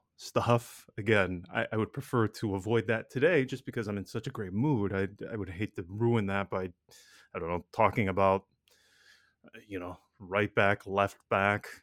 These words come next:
midfield. I couldn't care less about that right now. But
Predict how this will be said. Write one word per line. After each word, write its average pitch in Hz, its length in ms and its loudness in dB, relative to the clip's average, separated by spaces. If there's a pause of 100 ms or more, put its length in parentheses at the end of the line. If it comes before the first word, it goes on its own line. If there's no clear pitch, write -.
(120)
midfield. 107 760 2 (480)
I - 140 -10
couldn't 156 260 -2
care 147 220 2
less 160 180 2
about 90 300 -6
that 92 100 -4
right 90 220 0
now. 95 260 -4 (1400)
But 110 240 4